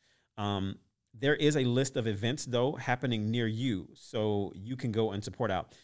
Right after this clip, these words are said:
Go to M C, M as in Mary, C as in Corey, um, M C senate dot gov. What you do is you go to that website, you type in where you are,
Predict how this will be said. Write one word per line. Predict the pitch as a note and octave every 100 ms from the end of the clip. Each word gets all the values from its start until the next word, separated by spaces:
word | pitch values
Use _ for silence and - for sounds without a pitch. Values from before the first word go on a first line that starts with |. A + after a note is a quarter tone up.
| _ _
Go | B2 C#3+
to | - C3+ - -
M | D3 F#3 F#3+ _
C, | - - A2+ F2+ - - _ _ _ _ _ _ _ _ _ _
M | A2 G#2+
as | G2+ G#2+
in | G2+
Mary, | - F2+ D#2+ E2
C | E2 - D#2+
as | -
in | F2
Corey, | - D#2+ F2+ - _ _ _ _ _ -
um, | G2 F#2 F#2 F2+ F2+ -
M | C3+
C | E3 - C#3 D3+
senate | - - C3 F#2 - - _ -
dot | G2+ - G2
gov. | G#2 D#2 - _ _ _ _
What | C3+
you | F3
do | C3+
is | B2+
you | G#2+
go | B2
to | C#3+
that | D3+
website, | A#2 G2+ G2 F#2 -
you |
type | A2 B2 C3+
in | D3+ C3
where | A2 G#2+
you | F#2 A#2+ C#3
are, | C#3 D#3+